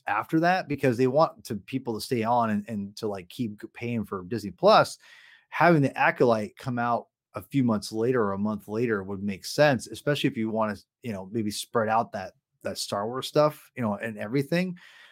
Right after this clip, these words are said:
To me, it makes more sense to be, not saying, like, it's a few months difference is that big of a deal, but in my opinion, moving it up into the winter time, in that winter spring era, like, where it's, like, you know, maybe late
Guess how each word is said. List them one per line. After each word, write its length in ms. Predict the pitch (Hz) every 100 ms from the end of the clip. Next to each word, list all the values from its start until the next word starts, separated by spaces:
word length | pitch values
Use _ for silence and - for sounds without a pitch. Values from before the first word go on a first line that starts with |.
| _ _ -
To 100 | -
me, 180 | 175 247
it 60 | 170
makes 220 | 147 -
more 120 | 147
sense 200 | 120 139
to 60 | 123
be, 280 | 117 120 117 135 139
not 260 | 143 165 -
saying, 220 | 160 143
like, 280 | 123 110 110 143 143 _
it's 140 | 135 -
a 20 |
few 140 | 143
months 240 | 131 110 -
difference 380 | 139 131 120 -
is 100 | 113
that 140 | 117
big 140 | 110 107
of 60 |
a 60 | 104
deal, 260 | 113 160 120
but 240 | 117 110 - - - _ -
in 40 |
my 180 | 135 175
opinion, 440 | 143 139 123 113 107
moving 320 | 123 147 156
it 60 | 131
up 160 | 135
into 160 | 135 113
the 80 | 101
winter 260 | 101 127
time, 500 | 139 156 160 175 175 -
in 80 | 123
that 160 | 113 104
winter 460 | 117 131 135 120 -
spring 580 | - - 120 135 147 151
era, 320 | 147 156 170
like, 180 | 143 110
where 160 | 117 113
it's, 100 | -
like, 160 | 104 -
you 80 | 117
know, 80 |
maybe 360 | 107 120 120 120
late 300 | 110 117 120